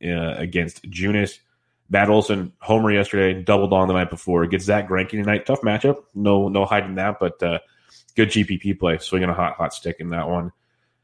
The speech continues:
Um, Yuli Gurriel continues to hit well, forty-three hundred bucks against Bassitt. Another guy that's had some good success for Bassitt. Gurriel,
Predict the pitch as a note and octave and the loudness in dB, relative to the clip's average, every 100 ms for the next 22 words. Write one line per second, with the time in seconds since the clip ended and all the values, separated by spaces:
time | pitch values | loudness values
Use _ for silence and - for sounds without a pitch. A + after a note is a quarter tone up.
0 | - F#2+ F#2 F2+ E2+ - F2+ A2 A#2 A2+ | -4 0 2 2 0 -4 2 4 6 4
1 | G#2 G2+ G#2+ F2+ - G2+ G2+ G2 F2+ F#2 | 6 4 0 -6 -6 -4 -4 -4 -4 0
2 | F#2 F#2 - G2 F#2 G2+ F#2 - F2+ F2+ | 0 0 0 -2 0 -2 -2 0 0 0
3 | - - F#2 F2+ E2+ - F2 F2 F#2+ F#2 | -4 -10 -4 -4 -4 -2 -2 -2 -2 -2
4 | F2+ F2 - F2+ F2+ F2+ G2+ F#2+ F#2 F#2+ | 0 0 0 -4 -4 -2 -2 -2 -2 0
5 | F#2 F#2+ - G2 G2 G2 F2+ F#2 F2+ F2+ | 0 -4 -2 0 2 0 2 2 6 6
6 | F#2 | 6